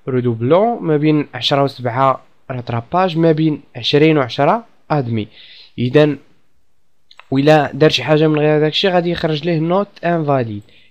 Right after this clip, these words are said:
غنلونسيو البروغرام. مزيان. دوني فوتغ نوت، غندير اثنين وعشرين نوت انفاليد. مزيان.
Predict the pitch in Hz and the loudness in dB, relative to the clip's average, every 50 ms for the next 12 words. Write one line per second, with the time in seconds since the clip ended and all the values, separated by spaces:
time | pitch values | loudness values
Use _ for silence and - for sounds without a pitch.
0 | _ 123 127 131 135 135 147 165 170 160 - 165 156 - - 147 147 135 127 127 | _ -4 -4 -2 0 0 0 0 0 0 -2 -4 -4 -4 -4 -2 -2 -2 -2 -2
1 | 143 180 220 240 - _ _ _ _ _ _ _ _ _ _ _ _ _ _ _ | -4 -4 -6 -8 -14 _ _ _ _ _ _ _ _ _ _ _ _ _ _ _
2 | 135 127 117 113 131 147 175 196 - - _ _ _ - 165 165 160 156 147 139 | -10 -8 -6 -4 -4 -4 -4 -6 -10 -18 _ _ _ 0 2 2 2 2 0 -2
3 | - - 131 131 131 127 - - - 127 120 135 170 190 - 139 139 143 143 139 | -4 -8 -8 -8 -8 -8 -8 -8 -6 -6 -4 -4 -4 -4 -6 -6 -6 -4 -4 -2
4 | 135 139 131 - 160 165 170 151 127 - - - 143 147 185 202 214 - - - | -4 -4 -4 -4 -4 -4 -4 -4 -6 -8 -8 -6 -4 -4 -4 -4 -6 -10 -18 -20
5 | - - 147 160 160 160 - - 170 175 170 156 147 143 135 127 117 113 113 - | -12 -6 -4 -4 -4 -4 -4 -2 -2 -2 -2 -2 -2 -2 -2 -4 -6 -10 -14 -18
6 | - - - _ _ _ _ _ _ _ _ _ _ _ _ _ _ _ _ _ | -20 -20 -20 _ _ _ _ _ _ _ _ _ _ _ _ _ _ _ _ _
7 | - 117 110 120 139 170 196 | -10 -6 -4 -2 -2 -2 -4